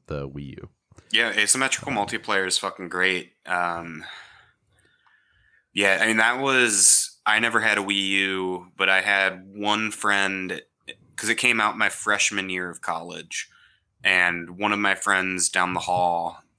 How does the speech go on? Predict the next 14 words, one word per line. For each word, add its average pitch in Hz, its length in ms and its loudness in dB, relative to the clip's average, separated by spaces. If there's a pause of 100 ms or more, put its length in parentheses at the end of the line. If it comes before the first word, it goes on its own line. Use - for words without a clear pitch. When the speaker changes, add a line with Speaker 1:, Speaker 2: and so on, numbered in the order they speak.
Speaker 2:
in 98 100 -2
my 90 140 4
dorm 92 360 0
had 85 320 0
one, 85 360 -10 (360)
and 92 160 0
that 90 140 0
was, 98 320 4
like, 90 260 0
my 95 180 2
typical 90 500 -4
Friday 90 460 4
routine 87 640 -2
was - 380 0